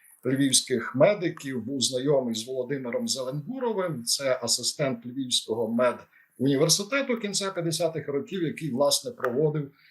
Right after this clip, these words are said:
цю ексгумацію. Якщо коротко пояснити, чому не Кузнєцов, справа в тому, що для того, аби ідентифікувати можливі останки, які знайдуть в Боратині, Комітет державної безпеки, К Г Б, опитав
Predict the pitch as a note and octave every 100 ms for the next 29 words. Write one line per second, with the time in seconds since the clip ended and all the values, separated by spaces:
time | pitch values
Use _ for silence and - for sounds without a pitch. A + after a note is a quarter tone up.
0 | _ - E3+ E3 C3+ G#2+ C3+ D#3 C#3 -
1 | - - _ - E3+ - G3 - G#3+ E3+
2 | - D#3+ F3+ F3 G#3 F#3 E3 D#3 G#3+ A3
3 | F#3+ E3+ E3+ G#3+ G#3 A#3 - D#4 D4+ -
4 | - - - _ - - B3 A#3+ B3 D4+
5 | D4 A#3+ - - A3 A3 G#3 G3+ E3+ -
6 | C#3 B2+ D3+ G3 G3 A3 F#3+ E3 D#3 E3
7 | F3+ D#3 E3+ E3+ D3+ - E3 F#3+ G3 F#3
8 | G#3 - G3 G3+ G3 D3 - C3+ C#3 C#3
9 | F3+ E3 C3+ B2+ C3 - F3+ E3+ C#3 A#2
10 | B2+ C3 D#3+ D#3 D3 C#3+ D3 B2+ A#2 G3+
11 | C4+ D4+ C4 B3 A#3 G#3+ G#3 F#3 D#3+ -
12 | _ - - - - D#3+ F#3+ F#3+ E3 C#3
13 | D3 D3 D3 D3 D#3 G3 D4+ D4+ G3 F3
14 | D3+ E3+ A#3 C4 - D#3+ D#3+ D#3+ F#3+ G3
15 | F3+